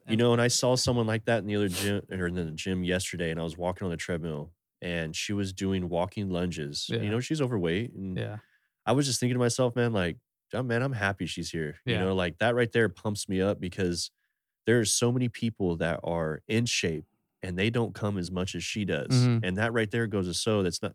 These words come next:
Speaker 1: goes to show that's not just motivation.
Speaker 2: Mm-hmm.
Speaker 1: It's more to that, you know what I mean? And it's,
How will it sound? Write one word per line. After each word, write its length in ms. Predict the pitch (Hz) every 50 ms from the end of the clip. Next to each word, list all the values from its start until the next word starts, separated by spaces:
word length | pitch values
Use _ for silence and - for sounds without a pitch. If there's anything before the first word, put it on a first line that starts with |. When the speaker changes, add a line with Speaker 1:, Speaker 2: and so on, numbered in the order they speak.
| - 104
Speaker 1:
goes 200 | - 104 98 95
to 40 | 90
show 220 | - - 107 104
that's 180 | 90 85 - -
not 120 | 123 -
just 140 | 113 98 95
motivation. 640 | 98 92 87 80 73 85 95 95 - - - - - -
Speaker 2:
Mm-hmm. 260 | 120 117 117 117 113 113 - _ _ -
Speaker 1:
It's 100 | 92 98
more 220 | 92 98 104 107
to 80 | 95 90
that, 260 | 85 80 71 - -
you 80 | -
know 60 | 90 87
what 80 | 85
I 60 | 85
mean? 260 | 82 85 87 87 90 92
And 100 | 85 80
it's, 320 | 80 82 - - -